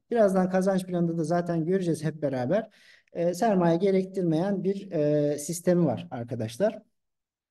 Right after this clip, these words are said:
Ve, e, bizler bu sisteme yerleşip bir ekip kurup kazanç sağlamaya başladığımız zaman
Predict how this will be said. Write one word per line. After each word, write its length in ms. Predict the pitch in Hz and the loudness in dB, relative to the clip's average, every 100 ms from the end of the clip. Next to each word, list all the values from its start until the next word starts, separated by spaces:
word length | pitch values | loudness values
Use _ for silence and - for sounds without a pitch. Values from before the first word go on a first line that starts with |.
| _ _ _ _ - _ - | _ _ _ _ -20 _ 0
Ve, 280 | 226 311 247 | 4 6 6
e, 360 | 202 196 196 190 | 6 8 8 6
bizler 400 | 247 254 262 202 | 4 6 6 6
bu 120 | 262 | 2
sisteme 520 | 247 233 - 247 247 | 0 -6 0 4 6
yerleşip 720 | 220 202 214 208 208 - - - | 8 8 6 4 0 -4 -10 -8
bir 120 | 185 | -2
ekip 360 | 175 180 196 | 0 0 0
kurup 360 | - 190 185 185 | 2 4 2 2
kazanç 360 | 160 165 190 190 | 2 4 2 0
sağlamaya 540 | 190 175 180 185 180 | 2 2 2 2 4
başladığımız 560 | 175 175 180 180 220 202 | 4 2 -2 -2 -4 -2
zaman 380 | 165 190 254 | 0 -2 -4